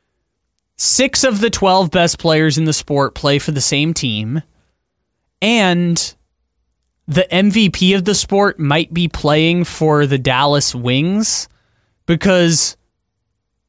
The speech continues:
Arike Ogunbowale in the first game of the season for Dallas, and they were playing the Atlanta Dream, who aren't a very good team, but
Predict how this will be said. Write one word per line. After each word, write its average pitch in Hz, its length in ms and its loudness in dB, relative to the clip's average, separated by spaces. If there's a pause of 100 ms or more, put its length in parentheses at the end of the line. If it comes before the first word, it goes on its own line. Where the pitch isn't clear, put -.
(500)
Arike 254 500 2
Ogunbowale 156 1000 2
in 143 160 -2
the 139 80 0
first 196 400 0
game 185 240 2
of 175 60 2
the 165 60 2
season 156 460 0
for 147 140 -2
Dallas, 131 480 0
and 247 80 2
they 294 40 2
were 285 120 2
playing 170 320 0
the 151 100 2
Atlanta 147 380 0
Dream, 135 420 0
who 131 240 0
aren't 135 220 0
a - 20 -2
very 127 240 0
good 117 240 -4
team, 113 360 -2
but 120 280 -2